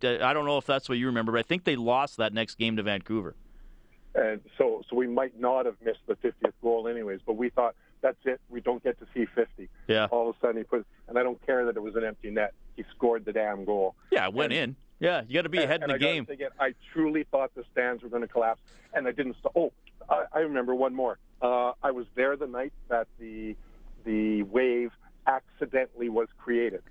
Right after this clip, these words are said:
Speaker 2: by the Edmonton fans. What, what Crazy George would do is he would bang his drum and point to one side, so that everyone on the, on the south side would jump up and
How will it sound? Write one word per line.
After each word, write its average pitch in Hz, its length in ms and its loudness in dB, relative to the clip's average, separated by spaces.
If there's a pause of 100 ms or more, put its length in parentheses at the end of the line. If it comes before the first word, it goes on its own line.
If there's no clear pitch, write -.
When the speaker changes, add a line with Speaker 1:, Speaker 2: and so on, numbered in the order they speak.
(300)
Speaker 2:
by 113 160 2
the 113 140 2
Edmonton 113 400 -8
fans. 110 260 -2 (360)
What, 120 160 2 (120)
what 123 220 0
Crazy 147 260 -2
George 131 380 0
would 117 100 -8
do 120 200 2
is 110 160 -2
he 120 80 -2
would 107 240 0
bang 127 180 2
his 120 140 -2
drum 110 340 0
and 113 160 -20
point 151 240 0 (140)
to 135 60 -2
one 123 420 0
side, 131 260 2 (640)
so 117 120 0
that 120 80 -2
everyone 135 400 0
on 120 180 0
the, 110 240 0 (160)
on 120 120 -4
the 110 120 -10
south 135 220 0
side 120 160 0
would 107 120 -10
jump 120 220 -4
up 120 160 -4
and 104 100 -16